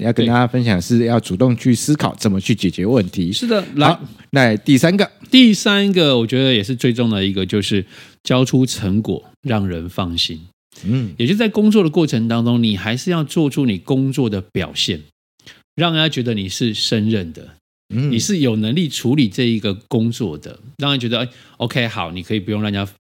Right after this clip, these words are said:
Speaker 2: 担心，你可以处理自己的工作，然后把事情完成，甚至做好。好，我觉得很重要的一件事情，因为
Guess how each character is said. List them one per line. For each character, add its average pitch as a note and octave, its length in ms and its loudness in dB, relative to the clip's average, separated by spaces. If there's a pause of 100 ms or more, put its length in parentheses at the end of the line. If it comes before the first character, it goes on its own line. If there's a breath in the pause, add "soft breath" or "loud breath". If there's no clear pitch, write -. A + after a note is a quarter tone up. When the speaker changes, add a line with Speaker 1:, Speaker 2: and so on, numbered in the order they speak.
Speaker 2:
担 G2+ 200 -2
心， F#2+ 440 -6
你 F#2+ 100 -12
可 G#2 80 -6
以 G2 60 -4
处 G2+ 100 -8
理 G2 100 -4
自 E2+ 100 -8
己 G2 100 -4
的 F2+ 80 -8
工 F#2 240 -8
作， F2+ 320 -6
然 E2+ 80 -8
后 G2 100 -4
把 F2 140 -10
事 A2 120 -10
情 F#2+ 200 -4
完 F#2 240 -4
成， F2 240 -8
甚 A2 180 -4
至 G2+ 80 -4
做 B2+ 260 0
好。 G2 320 -2 (560 soft breath)
好， G#2+ 140 -4
我 G2 80 -4
觉 A#2+ 80 -2
得 C#3 80 0
很 A#2 100 2
重 B2 200 2
要 A#2 120 4
的 G2+ 60 2
一 G2+ 60 2
件 G#2 180 2
事 G2 140 -6
情， F2 120 -8 (360 loud breath)
因 F#3+ 80 4
为 F3 120 2